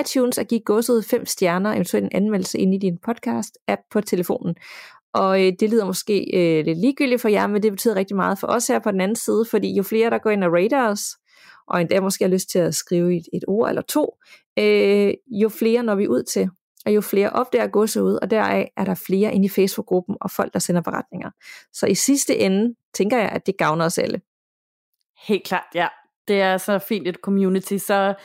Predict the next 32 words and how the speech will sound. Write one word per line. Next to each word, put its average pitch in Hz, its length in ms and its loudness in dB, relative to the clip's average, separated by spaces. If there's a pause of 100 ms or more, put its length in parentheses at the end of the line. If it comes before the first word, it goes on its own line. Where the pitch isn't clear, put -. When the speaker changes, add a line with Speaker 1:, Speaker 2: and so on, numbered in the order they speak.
(260)
Speaker 2:
hvis 220 140 0
du 247 80 2
ikke 233 100 2
er 240 40 2
medlem 220 400 2
af 170 200 0
Facebook-gruppen 185 600 -4
endnu, 175 180 0
så 175 140 -8
synes - 220 -12
jeg 147 100 -2
også, 135 160 -8
du 165 40 -18
skal 165 160 -8
gøre 151 260 -2
det, 156 100 -6
fordi 160 300 -10
at 151 160 -4
der 156 60 -2
er 147 100 -4
simpelthen 151 400 -8
så - 120 -12
meget 156 300 -2
fedt - 340 -4 (500)
indhold 202 440 0
derinde, 170 580 -2
så 180 120 -4
man 170 180 -2
kan 165 140 -6
blive 165 420 -4 (360)
underholdt 208 560 0
i 180 360 -4